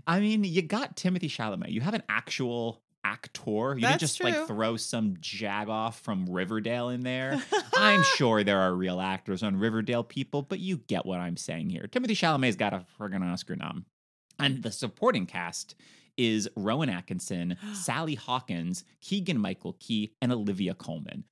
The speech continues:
Speaker 1: Like, they're getting a pretty dang good
Speaker 2: I'm
Speaker 1: cast
Speaker 2: gonna
Speaker 1: for
Speaker 2: say
Speaker 1: this.
Speaker 2: this right now. He's not on my list of Wonkas, but I'm mad
Speaker 1: No.
Speaker 2: at myself that Rowan Atkinson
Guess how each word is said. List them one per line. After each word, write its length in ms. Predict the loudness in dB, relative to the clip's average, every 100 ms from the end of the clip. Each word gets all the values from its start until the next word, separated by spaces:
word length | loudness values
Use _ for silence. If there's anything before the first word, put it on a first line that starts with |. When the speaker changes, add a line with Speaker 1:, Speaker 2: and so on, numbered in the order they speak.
| _ -4
Speaker 1:
Like, 360 | -2 -2 -4 _ _
they're 180 | -2 0
getting 300 | 2 0 -2
a 40 | -4
pretty 280 | -2 -2
dang 240 | 0 -2 -2
good 120 | -2 0
Speaker 2:
I'm 80 | -2
Speaker 1:
cast 100 | -2
Speaker 2:
gonna 100 | -2
Speaker 1:
for 60 | 0
Speaker 2:
say 60 |
Speaker 1:
this. 80 | 0
Speaker 2:
this 200 | -2 -4
right 160 | -4 -2
now. 220 | -2 -2 -6
He's 400 | -6 -4 -2 0
not 340 | 0 0 -4
on 240 | -2 -2 0
my 240 | 0 0
list 340 | -2 -4 -4 -8
of 100 | -6
Wonkas, 540 | -4 -4 -2 -2 -2
but 140 | -4
I'm 180 | -2 0
mad 160 | 2 2
Speaker 1:
No. 60 |
Speaker 2:
at 60 | 0
myself 360 | -2 -2 -4 -6
that 120 | -6
Rowan 280 | -4 -2 -2
Atkinson 560 | -4 -4 -6 -6 -8